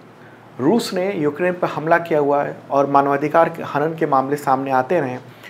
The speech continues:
लेकिन यूक्रेन के बूचा शहर में बड़े पैमाने पर नरसंहार की खबरें आई हैं।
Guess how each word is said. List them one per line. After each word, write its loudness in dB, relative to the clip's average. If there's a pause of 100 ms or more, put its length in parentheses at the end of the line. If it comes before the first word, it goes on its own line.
(140)
लेकिन 4 (560)
यूक्रेन 4
के -6 (680)
बूचा 2
शहर -4
में -4 (600)
बड़े 8
पैमाने 2
पर 0 (240)
नरसंहार 0
की -8
खबरें -6
आई -8
हैं। -16